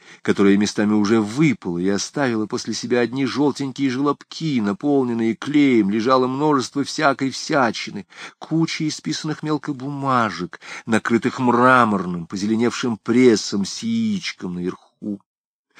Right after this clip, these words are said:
Какая-то старинная книга в кожаном переплёте с красным обрезом, лимон, весь высохший, ростом не более лесного ореха, отломленная ручка кресел,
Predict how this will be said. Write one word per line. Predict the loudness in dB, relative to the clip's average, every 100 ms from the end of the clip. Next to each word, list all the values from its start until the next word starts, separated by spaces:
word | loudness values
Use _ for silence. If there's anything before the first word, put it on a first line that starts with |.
| -16 -16 -14
Какая-то | -8 -2 -2 -2
старинная | -2 0 2 0 -2
книга | -2 -4 -2 -4 -6 -10 -20 -14
в | -14
кожаном | 2 2 2 0 -8
переплёте | -8 -8 -2 2 4 2 -8
с | -6
красным | 0 2 0 -6 -12
обрезом, | -6 0 0 -2 -8 -10 -2
лимон, | 0 0 0 -2 2 2 2 2 -2 -8 _ _ _ _ -6
весь | 0 0 0 -14 -20 -8
высохший, | 0 0 0 -8 -12 -12 -12 -10 -12 -14 -16 -6
ростом | 2 4 4 2 -8 -6
не | 0
более | 2 2
лесного | -2 -6 -6 -4 -4 -6
ореха, | -2 -2 -2 -12 _ _ _ _ _ _ _ _
отломленная | 0 4 4 4 4 2 2
ручка | 0 -4 -8
кресел, | -8 -4 -2 -2 -8